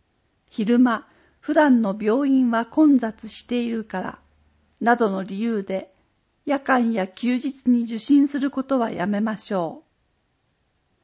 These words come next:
本来の診療費の他に別料金も追加されますし、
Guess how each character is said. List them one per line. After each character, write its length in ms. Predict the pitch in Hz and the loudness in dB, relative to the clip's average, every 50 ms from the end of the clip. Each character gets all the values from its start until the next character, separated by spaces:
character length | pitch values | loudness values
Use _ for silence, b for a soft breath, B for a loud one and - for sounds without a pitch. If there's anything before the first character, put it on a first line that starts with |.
| _ _ _ _ _ _ | _ _ _ _ _ _
本 320 | _ - 269 269 277 269 247 | _ 0 2 4 6 6 4
来 260 | 233 233 226 226 220 | 4 2 -2 -2 -2
の 160 | 214 190 196 | -2 -4 -4
診 340 | 202 - - 247 247 262 269 | -6 -4 -2 2 4 4 6
療 220 | 254 311 294 277 | 4 4 2 -2
費 160 | 262 - 240 220 | -2 -2 -4 -4
の 120 | 208 214 | -2 -4
他 300 | 196 220 214 - 220 226 | -6 -8 -6 -4 -4 -4
に 200 | 233 - - - - _ | -4 -6 -8 -10 -12 _
別 280 | 214 214 220 220 - 285 | 0 0 0 0 -2 -4
料 220 | 262 311 311 302 | 0 0 0 0
金 340 | 285 294 - 240 226 220 208 | -2 -4 -6 -4 -2 0 0
も 140 | 190 175 190 | 0 -2 -4
追 320 | - - - 226 220 220 | -6 -10 -10 -10 -10 -8
加 160 | - - 277 262 | -6 -6 -6 -4
さ 140 | - 247 | -2 -2
れ 140 | 240 247 247 | 0 0 0
ま 140 | 233 233 233 | 0 0 -2
す 200 | - - - - | -6 -10 -18 -18
し、 200 | - 220 - | -16 -14 -14